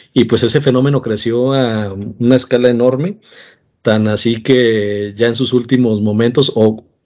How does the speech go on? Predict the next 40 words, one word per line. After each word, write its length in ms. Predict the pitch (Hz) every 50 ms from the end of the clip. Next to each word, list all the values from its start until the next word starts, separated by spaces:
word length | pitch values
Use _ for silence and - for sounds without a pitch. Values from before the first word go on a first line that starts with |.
| _
o 140 | - - 110
no 80 | 113 131
en 40 | 131
sus 160 | 175 175 -
últimos 260 | 170 - 180 170 160
momentos, 360 | 135 120 117 127 131 131 - -
sino 280 | 117 107 104 101 - - _ _
simplemente 580 | - - 131 117 151 139 135 139 135 135 117 -
cuando 220 | 117 110 110 107
ya 140 | 104 123 135
eran 120 | 151 160
muy 140 | 160 165 160
famosos, 560 | 139 170 156 156 160 151 143 170 196 185 - - - - _ _ - - _ _ _ _ _
que 160 | - 117 110
hacían 280 | 110 - - 120 120 120
sus 180 | - 143 139
conciertos, 480 | - 143 123 107 - 127 123 123 - - -
pues 100 | 131 110
la 80 | 107
gente 840 | - - 110 104 104 - - 117 120 123 117 113 107 101 87 95 - _ _ - - - - _ _ _
era 140 | - 104 113
impresionante 680 | 120 117 - 113 107 - - 107 101 110 110 110 117
cómo 200 | 117 127 123 123
llenaba 340 | 120 113 104 110 110 113 117
los 140 | 113 104 -
estadios, 520 | 104 - - - 104 107 110 113 110 -
incluso, 500 | 123 113 113 123 120 117 131 131 135 - - - _ _ _ _ _ _ - - _ _ _ -
eh, 300 | - 107 107 104 104 101 98
decían 440 | 104 98 - - 110 107 107 110
que 100 | 113 -
ya 140 | 110 107 104
no 80 | 107 120
los 160 | 110 107 -
escuchaban, 560 | - - - 110 - 127 120 98 80 - 107 127
o 80 | 151 107
sea, 140 | - 120
ya 140 | 113 117 123
era 80 | 127 131
un 80 | 135
fenómeno 580 | 135 156 143 143 147 151 151 147 143 123 113 110